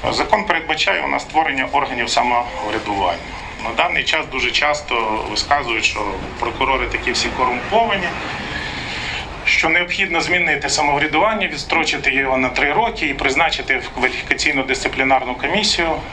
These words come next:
не менше семи закордонних прокурорів, які сто відсотків оберуть тих, кого треба. На чому це базується, я не знаю.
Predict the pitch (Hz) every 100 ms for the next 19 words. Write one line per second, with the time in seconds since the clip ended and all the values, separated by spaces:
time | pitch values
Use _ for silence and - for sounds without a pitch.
0 | - 117 120 143 135 - 135 127 123 113
1 | 127 - 123 123 117 110 - 117 - 160
2 | 165 123 110 123 123 - - - - -
3 | - 139 120 120 175 180 135 120 110 117
4 | 135 - 127 - 113 110 - - - -
5 | - - - - - - - - - -
6 | - 127 - 123 - 156 139 147 139 131
7 | 135 143 151 170 202 185